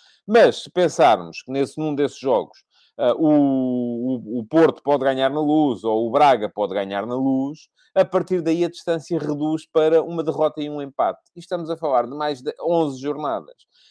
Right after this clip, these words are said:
Nessas onze jornadas, o Benfica vai ganhar sempre?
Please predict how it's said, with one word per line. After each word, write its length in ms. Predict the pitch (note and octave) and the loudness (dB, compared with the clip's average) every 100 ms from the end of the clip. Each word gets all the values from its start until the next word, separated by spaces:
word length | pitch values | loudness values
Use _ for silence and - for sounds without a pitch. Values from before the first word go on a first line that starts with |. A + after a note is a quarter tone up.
| _ | _
Nessas 440 | F3 G#3 F#3+ F3 D3+ | 2 4 4 2 2
onze 200 | E3+ C3 | 0 0
jornadas, 600 | C#3 B2+ D3+ D3 C3 A#2+ | -4 0 4 4 2 -2
o 100 | D3+ | -6
Benfica 300 | C#3 C3 C3+ | -6 -4 -2
vai 120 | B2+ | 0
ganhar 280 | A#2 A#2 G2 | 0 -2 -4
sempre? 440 | - A2 B2 F#2+ | -4 -8 -8 -10